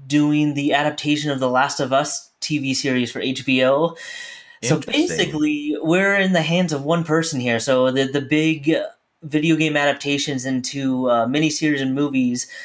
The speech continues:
Speaker 1: is, is in this guy's hands. And so if they're bad, we know who to blame, at least to start. <laughs> Um,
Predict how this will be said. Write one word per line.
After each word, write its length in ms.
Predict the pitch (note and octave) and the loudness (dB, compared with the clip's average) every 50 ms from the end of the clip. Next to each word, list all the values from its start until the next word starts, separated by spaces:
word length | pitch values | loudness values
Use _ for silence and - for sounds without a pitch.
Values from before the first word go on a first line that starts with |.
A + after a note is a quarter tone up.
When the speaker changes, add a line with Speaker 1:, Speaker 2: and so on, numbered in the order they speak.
| - - - - - - - | -18 -20 -20 -20 -20 -10 -4
Speaker 1:
is, 220 | B2 B2+ B2+ A#2+ | -2 -2 0 0
is 380 | C#3 - C3 C3+ C3 C3 B2+ C3 | -2 -2 0 0 0 0 0 0
in 260 | C#3 C3+ C3+ C3+ C3 | 0 0 0 0 0
this 160 | B2+ C#3+ C#3+ | 0 0 0
guy's 320 | - - D3 C#3 C3+ C3 - | 0 0 2 2 2 0 0
hands. 640 | - C#3 C#3 C3+ B2+ A#2 A2+ A#2 A#2 A2+ A#2 - - - - - _ | -2 -2 0 0 0 0 0 -2 -2 -6 -8 -10 -14 -18 -20 -20 _
And 380 | - A#2+ A#2+ A#2 A#2+ A#2 A#2 A#2+ | -6 -2 0 0 0 0 0 -2
so 160 | - C#3+ C3+ C3+ | 0 0 0 0
if 80 | B2+ - | 0 0
they're 160 | C3+ C3+ B2 | -2 0 2
bad, 380 | C#3 C#3 D3 C#3+ C3+ C3 B2+ | 2 2 2 2 0 0 0
we 80 | B2 C3 | 0 0
know 140 | C3 C3 B2+ | 2 0 0
who 120 | B2 C#3 C3+ | 0 0 -2
to 80 | C3 B2+ | -2 0
blame, 480 | - C3 C3+ C3 B2 A#2 A#2 A2+ A#2+ | 0 2 2 2 2 2 0 -2 -2
at 80 | A#2+ A#2 | -2 -2
least 200 | C3 B2 - - | -4 -4 -4 -4
to 60 | C3+ | -6
start. 600 | - - - C#3+ C3 C3 - - - B2 B2+ - - | -6 -2 0 2 2 2 4 2 2 0 0 -2 -4
<laughs> 520 | - - A#4 - - - - G3 F3+ - - | -2 0 0 0 0 0 0 0 0 0 0
Um, 220 | F3 C#3+ B2+ B2+ | 0 0 0 -2